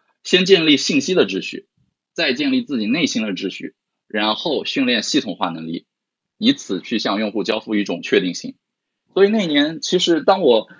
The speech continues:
我说我花两个月时间放空嘛，是因为我想，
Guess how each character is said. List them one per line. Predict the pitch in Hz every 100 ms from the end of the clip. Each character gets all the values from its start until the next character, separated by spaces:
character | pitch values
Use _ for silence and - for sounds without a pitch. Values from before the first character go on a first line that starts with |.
| _ -
我 | 127
说 | 117 170 160 -
我 | 110
花 | 117 170
两 | 127
个 | 127
月 |
时 | 139
间 | 135 139
放 | - 135
空 | 156
嘛， | 151 107
是 | -
因 | 143
为 | 139
我 | 123
想， | 131 101 95